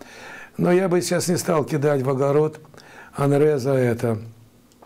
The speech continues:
что они вообще пошли на увеличение. Ведь давайте вспомним,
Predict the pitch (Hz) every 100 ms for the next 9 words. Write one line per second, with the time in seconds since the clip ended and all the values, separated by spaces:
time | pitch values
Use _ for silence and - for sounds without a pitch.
0 | _ - - - 131 131 131 135 143 127
1 | 110 131 127 120 123 113 127 117 110 107
2 | - - - - 151 139 151 151 143 143
3 | - 180 160 127 107 -